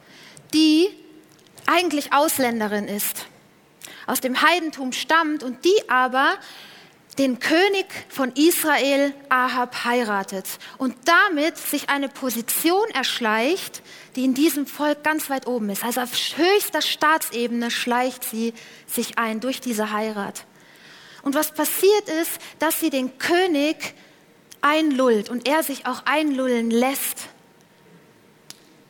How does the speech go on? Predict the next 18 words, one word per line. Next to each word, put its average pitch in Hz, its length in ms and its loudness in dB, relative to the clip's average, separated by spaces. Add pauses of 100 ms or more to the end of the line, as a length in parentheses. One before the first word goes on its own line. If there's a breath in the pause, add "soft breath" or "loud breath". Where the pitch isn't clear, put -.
(100)
von 330 440 2 (920)
einer 294 260 0
Überzeugung, 269 1000 0 (800)
die 254 100 0
nicht 294 400 2
die 311 80 -2
Ursprungserzeug-, 262 1120 -2
Überzeugung 262 760 -2 (200 loud breath)
vom 240 180 -4
Volk 247 260 -2
Israel 226 500 -2
ist. - 340 -8 (280 loud breath)
Weil 240 120 0
das 254 140 -2
Volk 226 260 -6
Israel 294 460 2
glaubt 269 540 0
an 220 140 -6